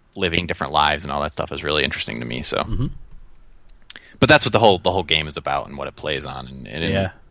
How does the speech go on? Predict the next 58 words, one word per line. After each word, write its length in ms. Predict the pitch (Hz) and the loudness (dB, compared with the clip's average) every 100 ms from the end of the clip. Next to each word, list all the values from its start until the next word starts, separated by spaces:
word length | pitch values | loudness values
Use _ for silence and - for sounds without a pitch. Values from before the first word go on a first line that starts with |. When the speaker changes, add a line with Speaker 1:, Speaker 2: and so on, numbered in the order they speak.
| - | 0
Speaker 1:
like 120 | 107 | 0
you 60 | 92 | 2
said, 160 | 101 82 | 2 4
it 60 | |
can 100 | 80 | 4
get 140 | 95 - | 0 0
pretty 180 | 92 80 | -2 -4
creepy 400 | - 90 73 73 | -6 -6 -6 -4
that 240 | 76 71 - - - | -2 -4 -6 -20 -6
when 120 | 95 | -2
you 100 | 87 | 0
walk 240 | 85 87 92 | 4 6 6
into 160 | 90 | 2
Gilded 460 | 82 90 87 82 80 | 4 6 6 2 2
Ve-, 160 | 87 90 | 2 4
or 100 | 82 | 0
not 180 | 78 | -2
Gilded, 340 | - 80 76 76 | -2 -2 -2 2
yeah, 180 | 110 85 | 4 6
Gilded 340 | 95 90 82 | 6 4 2
Vale, 420 | 85 85 85 85 | 4 6 8 6
and 140 | 85 78 | 2 -2
Speaker 2:
Yep. 220 | 76 82 - _ - | -6 -8 -14 _ -20
Speaker 1:
the 60 | - - _ | -20 -20 _
tree 240 | - 117 101 | 2 6 6
full 220 | 101 92 | 6 4
of 80 | 82 | 6
dead 200 | 92 82 | 6 4
people 260 | 90 90 85 | 0 0 2
is 100 | 85 | 4
on 220 | 85 82 | 4 4
there, 180 | 85 82 | 4 4
and 80 | 80 | 4
at 60 | |
one 140 | 82 82 | 0 0
point 240 | 85 80 | 0 -2
you 60 | 78 | 0
talk 320 | - 80 - | 6 6 4
to 180 | - 82 | 0 4
one 160 | 82 80 | 4 2
of 60 | |
the 60 | 80 | 0
corpses 580 | - 87 - - - - | 4 4 6 6 6 4
<laughs> 40 | |
on 140 | 104 | 4
the 100 | 107 | 4
Speaker 2:
Yep. 80 | 104 | 6
Speaker 1:
tree. 340 | - 101 95 104 - - | 6 8 8 6 0 -10
Speaker 2:
Yep. 260 | 101 104 - - _ _ _ _ _ _ - | -6 -6 -8 -20 _ _ _ _ _ _ -14
Speaker 1:
It's 140 | - | 0
pretty 180 | 107 90 | 2 4
cool. 240 | 80 73 | 2 2
Speaker 2:
With 220 | 147 135 | 4 6
a 40 | 127 | 6
disembodied 680 | 117 127 131 120 113 117 104 | 6 6 8 8 8 6 4
voice 260 | 110 113 | 2 2
and 80 | 110 | 2
everything. 420 | 110 117 - 95 | 2 2 0 -2